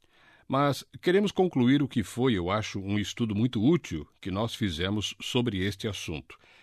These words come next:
E eu diria, apenas para aqueles de vocês que podem estar nos visitando,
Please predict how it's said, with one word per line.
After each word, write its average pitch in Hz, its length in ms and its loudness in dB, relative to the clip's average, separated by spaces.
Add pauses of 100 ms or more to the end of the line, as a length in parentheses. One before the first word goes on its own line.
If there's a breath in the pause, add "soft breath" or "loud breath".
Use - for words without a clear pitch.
(180 soft breath)
E 101 60 4
eu 120 60 6
diria, 120 640 2 (300 soft breath)
apenas 87 560 -6
para 98 220 -4
aqueles 110 440 -2
de 110 160 -2
vocês 127 540 -2
que - 120 -6
podem 110 440 -2
estar 107 340 -4
nos 98 260 -4
visitando, 123 800 -2